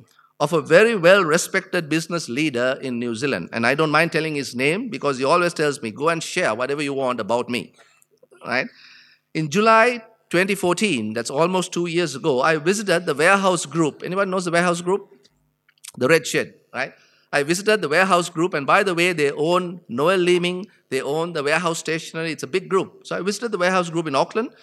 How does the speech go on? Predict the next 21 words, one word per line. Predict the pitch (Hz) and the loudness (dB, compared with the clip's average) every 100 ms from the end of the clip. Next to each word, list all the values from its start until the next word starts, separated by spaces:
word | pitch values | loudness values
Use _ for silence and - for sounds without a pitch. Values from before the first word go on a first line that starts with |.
| - - - _ - | -20 -20 -20 _ -8
and | 240 | -2
I | 240 | 0
met | 214 233 | 2 4
up | 226 226 | 4 2
with | 196 165 | -2 0
Mark | 143 170 175 - | 4 4 2 -10
Powell, | - 175 131 98 101 - | 0 2 2 -2 -10 -8
who | 160 156 | -2 0
is | 165 | 0
the | 147 | -2
C | - - 208 185 | -6 -4 -4 -2
E | 175 | 2
O, | 151 92 - _ _ _ _ _ | 2 0 -8 _ _ _ _ _
the | 127 | -14
chief | 117 214 | -6 -4
executive | 196 160 135 175 196 170 | -2 -4 -4 -4 -2 -2
officer | 143 156 160 | -2 -4 -4
of | 165 | -4
the | 147 | -4
entire | 131 151 151 131 | -6 -2 0 0
group. | 98 147 - | -4 -6 -6